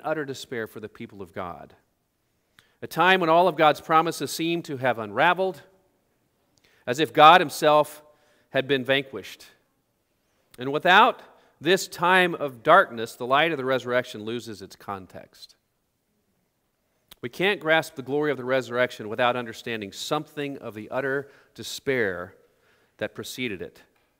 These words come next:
And that's what this psalm takes us into. It takes us into the kind of despair that the disciples would have faced after Christ himself was crucified as they watched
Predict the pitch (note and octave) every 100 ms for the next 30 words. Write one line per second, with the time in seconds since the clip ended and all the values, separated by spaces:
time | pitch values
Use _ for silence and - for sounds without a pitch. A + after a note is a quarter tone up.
0 | _ _ _ _ _ _ _ - A2 A#2+
1 | A#2+ G2+ - A2 - B2 A2 F#2 F2+ F2
2 | _ _ _ _ A#2+ A2+ - - A2 G#2+
3 | - D2+ F#2+ _ _ _ _ _ _ _
4 | _ _ _ _ - - G#3 G#3+ F3+ -
5 | G3+ G3 F3 D3+ C#3 D#3+ G3 G#3 F3+ D3
6 | C#3 - F#3 F#3+ D3 C3+ C#3+ C3 C3 F3
7 | F3 F#3 D3+ C3 D3+ C3 - F3+ D3 B2+
8 | - _ _ - D#3+ D#3+ C#3+ - E3 F3
9 | - C3+ - D#3 D3 C3 - E3+ E3 C#3
10 | B2 A2+ A2+ - - C3 B2+ E3 F3 D3
11 | E3 D#3 C#3+ - -